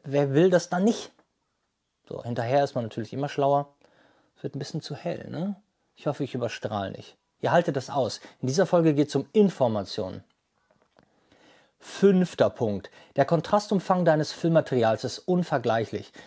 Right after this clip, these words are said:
Du kannst Filme etliche Blenden überbelichten. Wo digitale Bilder längst ausgebrannt wären, sagt dein analoger Film,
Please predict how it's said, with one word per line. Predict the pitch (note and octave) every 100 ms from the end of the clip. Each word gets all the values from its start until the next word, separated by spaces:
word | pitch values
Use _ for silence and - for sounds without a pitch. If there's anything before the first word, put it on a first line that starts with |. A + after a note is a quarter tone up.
| -
Du | -
kannst | D3+ D3
Filme | - E3 D#3+ -
etliche | F3+ G#3 F3+ E3
Blenden | D3+ D3+ C#3+
überbelichten. | D3+ E3 D#3 D#3 D3 - D3+ - _
Wo | A#2+
digitale | A2 D#3 A3 - G#3+ G3
Bilder | D3+ D#3 D#3
längst | B2+ A2 -
ausgebrannt | D#3 - C#3+ C3+ C3+ C3
wären, | B2 A#2
sagt | A2 G#2+ -
dein | G2
analoger | G#2+ G2 G2 D#3+ D#3
Film, | - C3+ B2 C3